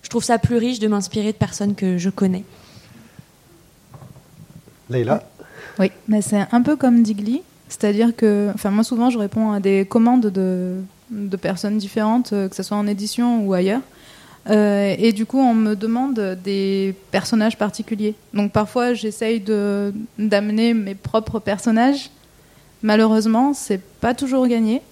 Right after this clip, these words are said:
Speaker 3: Souvent, on me refuse les personnages que je propose parce que ce sont des femmes trop rondes, par exemple, ou racisées. Donc, euh, voilà, il y a plusieurs problèmes qui se posent. Donc là, on, enfin, on en parlera peut-être plus tard.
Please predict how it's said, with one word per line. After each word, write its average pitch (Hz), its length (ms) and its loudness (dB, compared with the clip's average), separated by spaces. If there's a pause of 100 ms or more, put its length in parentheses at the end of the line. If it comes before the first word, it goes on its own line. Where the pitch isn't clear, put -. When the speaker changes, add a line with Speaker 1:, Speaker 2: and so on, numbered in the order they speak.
Speaker 3:
Souvent, 233 400 0
on 233 40 0
me 214 120 0
refuse 220 500 0
les 208 100 -4
personnages 220 440 -2
que 220 100 -6
je - 60 -10
propose 220 480 0
parce 208 240 -4
que 208 220 0
ce 202 120 -6
sont 202 140 -4
des 208 100 -2
femmes 214 280 -8 (100)
trop 226 160 0
rondes, 247 300 0
par 220 160 -2
exemple, 233 380 -2 (280)
ou 233 220 2
racisées. 220 520 -2 (320)
Donc, 208 460 -4
euh, 190 340 0
voilà, 185 220 -2
il 185 80 -2
y 185 40 -2
a 185 40 -2
plusieurs 214 300 0
problèmes 214 440 0
qui 214 160 -6
se - 100 -14
posent. 220 240 2
Donc 196 160 0
là, 196 140 -2
on, 190 120 -6 (320)
enfin, 180 160 -8 (180)
on 185 60 -8
en 190 80 -6
parlera 185 240 -2
peut-être 190 180 -8
plus 208 120 -6
tard. 220 180 -2